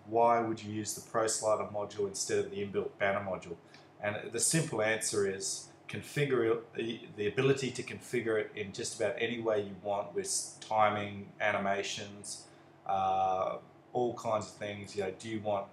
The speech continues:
it wrapped in a, in a title box or not? Images, it's all under one, it's all in one place. You're not flicking through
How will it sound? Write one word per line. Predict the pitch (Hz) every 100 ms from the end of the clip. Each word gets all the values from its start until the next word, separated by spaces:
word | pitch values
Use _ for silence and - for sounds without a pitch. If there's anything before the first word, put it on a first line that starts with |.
| -
it | 101 -
wrapped | 104 101 -
in | 104
a, | 98 92 90 - 92
in |
a | 90
title | 87 101 98 92
box | 95 92 -
or | 101
not? | 95 90 - - - - - - - - - 135
Images, | 135 127 127 120 113 - -
it's | - -
all | 131 131 127
under | 120 117
one, | 104 113 117 123
it's | -
all | 135 127
in | 113
one | 110 101
place. | - 107 104 - 107
You're | 110
not | 120 -
flicking | 120 110 110 107
through | - 107 104 101